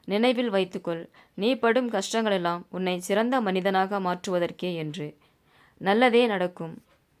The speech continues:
நம்பிக்கையோடு உன் வாழ்க்கையை வாழு. லைஃப்ல ஈகோ இருக்கலாம், ஆனால்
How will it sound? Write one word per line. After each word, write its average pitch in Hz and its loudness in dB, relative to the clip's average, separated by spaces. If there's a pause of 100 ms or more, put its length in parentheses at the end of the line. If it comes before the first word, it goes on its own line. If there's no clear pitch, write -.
(2500)
நம்பிக்கையோடு 202 2 (340)
உன் 196 -4
வாழ்க்கையை 190 4
வாழு. 165 -2 (1300)
லைஃப்ல 262 0 (240)
ஈகோ 226 2
இருக்கலாம், 170 -2 (540)
ஆனால் 180 4